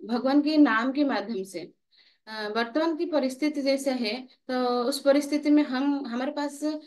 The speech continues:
के, अ, एक, एक ही विकल्प है कि हम चि-, चिंता करें मन के द्वारा या भगवान के नामों का चिंतन ले। तो, अ, वास्तव में भगवान बताते हैं कि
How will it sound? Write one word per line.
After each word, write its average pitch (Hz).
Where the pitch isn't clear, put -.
के, 247
अ, 226
एक, 240
एक 247
ही 330
विकल्प 285
है 294
कि 320
हम 311
चि-, 185
चिंता 247
करें 339
मन 269
के 294
द्वारा 311
या 330
भगवान 254
के 330
नामों 269
का 294
चिंतन 247
ले। 180
तो, 302
अ, 220
वास्तव 240
में 320
भगवान 269
बताते 247
हैं 208
कि 320